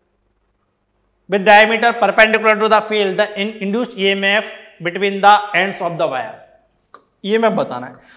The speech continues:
तो देखो जब भी तुम्हें इस random shape का wire जो है एक uniform magnetic field में हमारे पास move कर रहा होता है तो आप क्या कर सकते हो,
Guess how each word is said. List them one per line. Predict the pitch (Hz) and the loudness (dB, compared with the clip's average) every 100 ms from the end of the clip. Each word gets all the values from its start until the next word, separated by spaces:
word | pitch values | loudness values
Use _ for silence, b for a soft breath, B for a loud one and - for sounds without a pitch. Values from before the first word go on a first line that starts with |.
| b 240 | b -4
तो | |
देखो | 262 277 | 2 2
जब | 214 208 | 2 0
भी | 247 | 0
तुम्हें | 247 254 | 2 2
इस | 254 | 2
random | 220 220 233 | 0 0 -4
shape | 226 220 226 | -4 -8 -2
का | 226 | 2
wire | 202 202 214 | 4 4 2
जो | 202 | -2
है | 214 220 | -2 -2
एक | 185 | -2
uniform | 190 202 214 208 | -6 -6 -4 -4
magnetic | 202 202 214 | -4 -4 -8
field | 214 190 | -6 -6
में | 196 196 208 - - 156 | -6 -6 -6 -12 -14 -4
हमारे | 175 196 | 0 2
पास | 214 208 | 2 0
move | 190 220 208 | 0 -2 2
कर | 190 | 2
रहा | 202 | 4
होता | 190 170 190 | 2 2 2
है | 202 | 2
तो | - | 2
आप | 196 202 202 | 2 2 0
क्या | 190 | -4
कर | 190 | -4
सकते | 180 190 - 190 | -6 -8 -8 -6
हो, | 202 196 - | -6 -8 -18